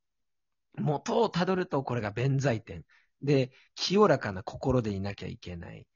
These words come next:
えー、音の神様ってなってくると、実はね、七面様も弁財天さんも、我々僧侶が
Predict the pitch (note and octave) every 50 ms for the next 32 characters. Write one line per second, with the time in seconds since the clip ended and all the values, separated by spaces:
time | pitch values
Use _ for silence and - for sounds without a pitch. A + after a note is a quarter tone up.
0 | _ _ _ - G#2+ A2 - - A2+ A#2 - G3 G3 F#3+ F#3+ F3 - - F3 D#3
1 | C3 A#2+ - G#2+ G2+ F2 F2 - - - - G2 G2 G2 - - F2 - - -
2 | - - C#3 B2+ G2+ E2+ - _ _ _ _ _ _ _ _ - - C3+ - C#4
3 | A#3+ D#3 G2 F2 - - - G3 G3 G3 G3 - F#3+ F3 B2+ F#2+ F#2 G2 A2 A#2
4 | A2+ A#2 A#2 A2 - F2 E2+ - F2 D#2+ E2 G2 A#2 G2+ E2 _ - - - -
5 | _ - G#2+ C3+ D#3+ G3 F#3+ G3+ F#3 E3 C#3 - - - A3+ A#3 - A#2+ F#2+ F2+
6 | G2 G#2+ G2 F2+